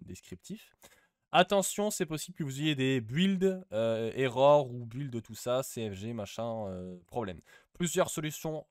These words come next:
Un, vous avez merdé dans le code, vous avez bricolé des trucs que vous aviez pas à bricoler, donc, euh, je ne vous félicite pas. Deux, euh,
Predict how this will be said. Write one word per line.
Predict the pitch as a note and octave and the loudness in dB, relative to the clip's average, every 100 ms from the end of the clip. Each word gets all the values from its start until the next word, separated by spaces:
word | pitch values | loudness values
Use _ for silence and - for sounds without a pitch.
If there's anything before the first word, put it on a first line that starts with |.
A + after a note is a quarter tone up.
| _ | _
Un, | D#3 D#3 C#3+ | 2 2 2
vous | A2 B2+ | -8 -6
avez | C3 C3 | -4 -2
merdé | C3 B2+ B2+ | -2 -2 -2
dans | B2 | -2
le | A#2 | 0
code, | B2+ B2 | -2 -2
vous | G#2+ | -4
avez | G#2 | -4
bricolé | G#2 A2+ B2+ | -4 -2 -2
des | A#2 | -2
trucs | - - | -4 -12
que | |
vous | G#2 | -8
aviez | G2 F#2+ F#2+ | -6 -6 -4
pas | B2 | -4
à | |
bricoler, | A2 G#2+ G#2 B2+ | -4 -6 -6 -6
donc, | G#2 G2+ G2 | -8 -12 -10
euh, | |
je | F#2+ | -8
ne | A2+ | -8
vous | A2 | -8
félicite | - G#2 - G2+ | -10 -12 -10 -8
pas. | F#2+ F#2+ _ - - - - - | -8 -8 _ -20 -20 -20 -20 -14
Deux, | B2 E3 E3+ - _ - | -2 0 0 -6 _ -6
euh, | A#2 A#2 A2+ A2 G#2+ G#2 G2+ F#2+ F#2 | -2 -2 -2 -2 -4 -6 -8 -10 -12